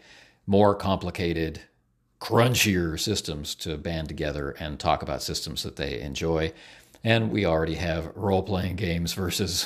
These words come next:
I shudder to use the term, story games and, and so on and so forth. We have all of these different labels and descriptors that some of us might like and some of us might not like, but they, they help us find people with similar interests. So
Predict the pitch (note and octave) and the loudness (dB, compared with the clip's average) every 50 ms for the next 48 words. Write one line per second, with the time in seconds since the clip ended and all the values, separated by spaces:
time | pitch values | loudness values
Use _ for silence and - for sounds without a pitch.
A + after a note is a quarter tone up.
0 | - - - E2 E2 - - F2+ F2+ F2+ E2+ E2 E2 E2+ E2+ E2 - - F2 - | -4 -6 -6 -4 -4 -2 -2 0 0 0 0 0 0 0 0 -2 -2 -4 -6 -4
1 | - F#2+ F2+ F2 E2+ E2 - - - B2+ B2+ B2+ A2+ G#2+ G2+ F#2+ G2 G2 F#2+ F#2 | -2 -2 0 0 0 -2 -2 0 0 2 2 2 2 2 0 0 0 0 0 0
2 | F#2 F2 - E2+ D#2+ C#2+ - _ - - - - _ _ _ - A2 G2+ - - | -2 -4 -4 -6 -6 -8 -12 _ -20 -20 -20 -20 _ _ _ -8 -6 -4 -4 -4
3 | - F3 D3+ B2 A2 G2+ - B2 G#2+ F2+ D#2+ C#2 D#2+ E2+ F2+ F2+ E2 - B2 B2+ | -2 -2 -2 -2 -2 -2 -2 -2 -4 -4 -6 -8 -6 -6 -4 -4 -4 -2 -2 0
4 | B2+ A2 F2 F2 - - A#2+ B2 C3 C3 B2 A#2 A2 G2 F2 F2+ F2+ E2 E2 - | 0 0 0 -2 -2 -2 -2 0 2 2 2 2 2 0 0 -2 -2 -2 -4 -4
5 | - - C3 - - A#2+ G#2+ G2+ - - - - - - - _ - - E2+ E2+ | -6 -6 -6 -4 -4 -2 -2 -2 -4 -6 -12 -20 -20 -20 -20 _ -4 0 2 2
6 | E2+ E2+ E2+ D2+ - E2+ D#2 - - - - F2 E2 - D2+ D2+ D2 - - D#2 | 2 2 0 -2 -2 -4 -4 -4 -4 -2 -2 -2 -2 -2 -4 -4 -4 -4 -4 -4
7 | D#2 - - _ _ _ _ _ _ _ _ _ _ _ - - - F2 F2 D#2+ | -4 -4 -8 _ _ _ _ _ _ _ _ _ _ _ -4 -2 0 0 0 0
8 | D#2+ D#2+ - - D#2+ D2 C#2+ - G2+ A2+ A2+ A2+ G#2+ - D#2+ C#2+ - D#2+ C#2+ C2+ | 0 -2 0 0 -2 -2 0 0 0 0 0 0 -2 -4 -6 -6 -6 -6 -6 -6
9 | C2 B1 - - C2+ C2+ C2 C2 - - - - G2+ A2 G#2+ A2 A2 G#2 G2 F2+ | -8 -8 -6 -6 -6 -6 -6 -10 -14 -12 -6 -4 -2 0 0 0 0 -2 -2 -2
10 | F2+ - F2+ F2 - F#2 F#2 F#2 F#2 F#2 F#2 - - _ _ - F2+ E2+ D#2+ E2 | -2 -4 -6 -6 -4 -6 -6 -6 -6 -8 -10 -12 -16 _ _ -6 -4 -4 -2 2
11 | A#2+ C3 C#3+ C#3+ - - - F2 D2+ D#2+ - - - _ - _ _ _ _ _ | 2 2 2 2 0 -2 -4 -2 -2 -2 -4 -6 -10 _ -20 _ _ _ _ _
12 | _ - B2+ C3 C3+ C3 B2+ - G#2+ G2+ F2+ F2 F2 F2 - - - G2+ E2+ D#2 | _ -4 -2 0 2 0 0 0 -2 -2 -2 -2 -2 -2 -2 -2 -2 -2 -2 -2
13 | D2+ D#2 D2+ - - G2 F#2 F2+ - - - - - - - - - - C3 B2 | -4 -4 -4 -4 -4 -4 -4 -4 -6 -8 -10 -10 -10 -10 -10 -8 -8 -6 -4 -2
14 | B2 A#2+ A#2 A2+ | -2 -2 -4 -6